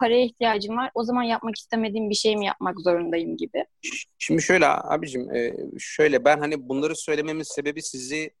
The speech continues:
Speaker 2: e, böyle pesimistik hale getirmek, sizi üzmek, enerjinizi aşağı çekmek falan için değil yani anlatabiliyor muyum? Çünkü hani çok süslü ve güzel cümleler kurmak çok kolay. Bunu zaten yeterince kişi her yerde söylüyor bu tür şeyleri, tamam mı?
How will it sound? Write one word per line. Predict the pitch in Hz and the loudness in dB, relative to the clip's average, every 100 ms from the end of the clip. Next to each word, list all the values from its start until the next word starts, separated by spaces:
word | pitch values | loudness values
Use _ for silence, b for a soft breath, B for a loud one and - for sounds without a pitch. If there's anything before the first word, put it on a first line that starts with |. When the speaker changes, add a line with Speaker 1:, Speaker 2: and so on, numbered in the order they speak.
| _ _ _ | _ _ _
Speaker 2:
e, | 120 120 | -8 -6
böyle | 127 127 | -6 -6
pesimistik | - 131 - 143 - - | -6 -6 -6 -6 -6 -2
hale | 131 131 | 0 0
getirmek, | 131 - 139 135 - _ _ | -6 -6 -4 -4 -6 _ _
sizi | - 127 123 143 | -12 -10 -8 -6
üzmek, | 135 120 135 127 - _ _ _ | -6 0 0 0 -4 _ _ _
enerjinizi | 120 120 127 127 127 143 | 0 4 4 2 -2 0
aşağı | 135 - 143 | 0 2 0
çekmek | 139 143 143 139 - | 0 -2 -4 -6 -4
falan | 135 135 | -4 -4
için | - 147 147 | -4 -6 -4
değil | 113 | -4
yani | 98 98 110 | -4 -4 -4
anlatabiliyor | 117 - 170 233 | -6 -4 4 4
muyum? | 123 | 4
Çünkü | 151 151 | 0 2
hani | 151 | 2
çok | 147 165 - | 2 0 0
süslü | 147 139 - | 0 0 2
ve | 156 | 0
güzel | 147 131 151 | 0 2 0
cümleler | 143 147 147 147 | 0 -2 0 0
kurmak | - 151 151 - | -2 -2 -2 -2
çok | 175 | -6
kolay. | - 127 131 | -2 -2 -2
Bunu | 139 | 0
zaten | 139 143 139 | 2 2 -2
yeterince | 135 147 135 131 | -2 0 -2 -6
kişi | - - 139 147 _ _ _ | -14 -8 -8 -8 _ _ _
her | 143 | 4
yerde | 147 131 131 | 4 2 -2
söylüyor | - 147 139 135 | -2 -2 0 -2
bu | 101 | -4
tür | 101 | -16
şeyleri, | - 101 98 - | -10 -10 -10 -10
tamam | 160 214 | -4 -2
mı? | 151 | -2